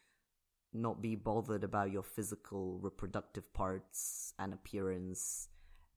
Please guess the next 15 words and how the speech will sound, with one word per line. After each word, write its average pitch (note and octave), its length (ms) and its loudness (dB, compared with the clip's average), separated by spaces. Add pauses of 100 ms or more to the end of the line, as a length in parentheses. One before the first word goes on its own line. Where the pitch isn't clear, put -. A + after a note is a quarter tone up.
and G2+ 220 6
not G#2+ 220 2
see G2+ 380 2
your, F#2 540 2 (920)
your, G#2+ 220 0 (220)
your A2 140 2
sense A2 360 2
of F#2+ 80 -6
self G2+ 520 2
and F#2 120 0
your F2 160 0
personality F#2+ 640 0
and F#2 40 -2
your F#2 100 -2
expression F#2+ 720 -4